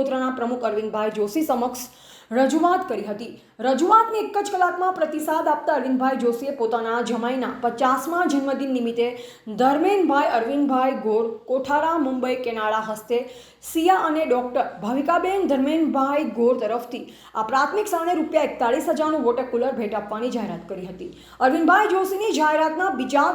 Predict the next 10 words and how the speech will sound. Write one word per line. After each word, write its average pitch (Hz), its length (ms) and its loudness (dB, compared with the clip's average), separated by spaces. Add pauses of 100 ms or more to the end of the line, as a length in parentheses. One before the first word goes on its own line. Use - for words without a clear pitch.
દિવસે 302 320 2
અરવિંદભાઈ 254 460 0
જોશીના 226 360 -2
હસ્તે 226 220 -6
ઠંડા 226 400 -4
પાણીના 226 340 -4
વોટર 208 240 -4
કુલરનું 208 400 -4
લોકાર્પણ 202 480 -4
કરાયું. 185 180 -8